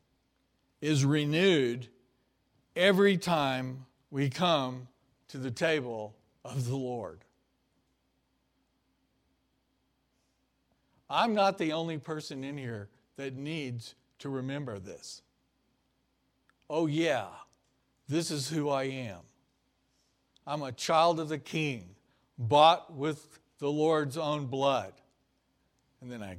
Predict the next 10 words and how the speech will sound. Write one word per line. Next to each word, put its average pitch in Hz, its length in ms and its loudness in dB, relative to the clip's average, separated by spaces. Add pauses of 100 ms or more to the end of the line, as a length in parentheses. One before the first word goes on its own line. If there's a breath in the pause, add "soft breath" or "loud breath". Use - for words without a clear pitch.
(140)
go 147 260 2
through 143 580 -6 (400)
a 123 80 -12
list, 139 800 -2
as 120 160 -12
much 147 320 -4
as 143 160 -8
I 147 160 0
can 131 300 -12
remember, 123 580 -10